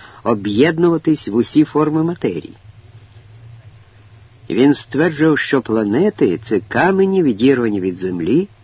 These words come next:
а сонце спеклося від руху. Емпедокл із Акраганта, близько чотириста дев'яносто третього, чотириста тридцять третій,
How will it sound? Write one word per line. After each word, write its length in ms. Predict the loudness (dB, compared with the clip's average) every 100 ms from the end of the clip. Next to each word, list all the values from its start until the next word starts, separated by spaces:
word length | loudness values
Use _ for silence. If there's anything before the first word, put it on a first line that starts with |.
| -20 -20 -6
а 140 | -6
сонце 600 | -4 0 0 0 -2 -4
спеклося 580 | -2 -8 -4 -2 0 -2
від 220 | -2 -2
руху. 440 | -2 0 0 -2 -20 -20 -20 -20 -20 -20 _ _ -20 -20 -20 -20 -20 -20 -20 -20 -20 -20 -20 -20 -20 -20 -20 -20 -20 -20 -20 -8 0
Емпедокл 840 | 2 4 0 2 2 2 2 2 2
із 340 | 2 0 -4 -8
Акраганта, 1000 | -4 -2 0 -2 2 2 2 0 -2 -2 -4 -8 -20 -20 -20 -18 -6
близько 440 | -2 -2 -4 -10
чотириста 540 | -6 -2 -2 -2 -4
дев'яносто 440 | -2 -2 -4 -6 -8
третього, 580 | -2 -2 -2 -4 -4 -6 -12 -20 -8
чотириста 460 | -4 -2 -2 -4
тридцять 420 | -6 -6 -4 -6 -4
третій, 500 | -4 -4 -2 -4